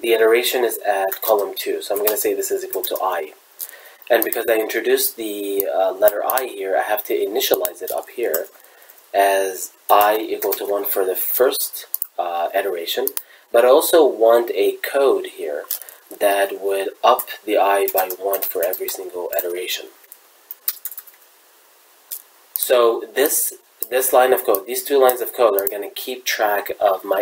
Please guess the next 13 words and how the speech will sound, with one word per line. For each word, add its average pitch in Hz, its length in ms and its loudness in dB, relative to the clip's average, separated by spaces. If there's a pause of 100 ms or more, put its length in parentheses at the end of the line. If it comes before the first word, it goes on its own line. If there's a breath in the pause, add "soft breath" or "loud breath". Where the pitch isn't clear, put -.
(120)
iterations. 87 680 -6 (1080 loud breath)
Uh, 104 320 2
another 117 260 2
thing 120 200 4
that 107 80 6
I 101 40 4
wanna 101 240 2
display 123 560 -2 (260)
is 101 360 -2
I 101 40 -2
wanna 101 180 -4
display 98 400 -4
the, 87 500 -8